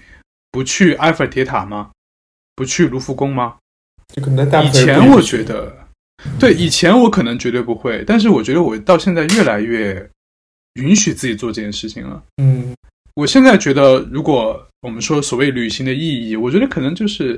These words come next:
Speaker 1: 因为之前有一句话就是在嘲讽，我觉得有点在嘲讽，就是这些旅-，旅游者们，<clears throat> 就是所谓旅游，就是你，你离开自己的日常生活，跑到另一个地方去参加别人的日常生活。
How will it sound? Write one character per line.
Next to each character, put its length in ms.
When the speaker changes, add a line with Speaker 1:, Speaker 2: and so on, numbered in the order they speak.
Speaker 1:
因 60
为 40
之 160
前 180
有 160
一 40
句 100
话 240
就 100
是 180
在 260
嘲 360
讽， 160
我 80
觉 80
得 40
有 80
点 140
在 160
嘲 300
讽， 180
就 100
是 120
这 100
些 140
旅-， 340
旅 100
游 200
者 200
们， 220
<clears throat> 1000
就 100
是 160
所 220
谓 120
旅 140
游， 180
就 120
是 120
你， 400
你 160
离 240
开 160
自 140
己 60
的 80
日 120
常 200
生 180
活， 100
跑 160
到 100
另 140
一 20
个 80
地 140
方 160
去 100
参 180
加 120
别 80
人 100
的 80
日 140
常 160
生 160
活。 200